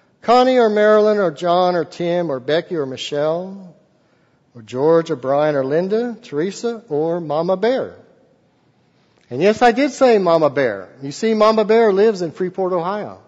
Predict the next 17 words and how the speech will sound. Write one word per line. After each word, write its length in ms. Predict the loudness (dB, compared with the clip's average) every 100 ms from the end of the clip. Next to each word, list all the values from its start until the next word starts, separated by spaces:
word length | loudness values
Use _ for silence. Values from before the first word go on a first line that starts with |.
| _ _ _ _ _ _ _ -4
Mama 220 | 0 0
Bear 260 | 2 2 2
had 220 | 0 0
six 260 | -4 -6
children. 460 | -4 -2 -2 -4 -12 -20 _ _ _ _ _ _ _ _ _ _ _ _ _ _ _ _ _ _ _ _ _ _ _
And 100 | 2
one 140 | 4 4
of 60 |
her 100 | 2
children 400 | 2 4 6 6
is 160 | 4 4
actually 500 | 4 2 0 0 0
truthfully 520 | 0 -4 -2 0 2
named 380 | 4 4 2 -2 -16 -14
Ted, 440 | -4 -2 -2 -6 -20 _ _ _
Teddy 180 | -10 -6
Bear. 300 | -6 -6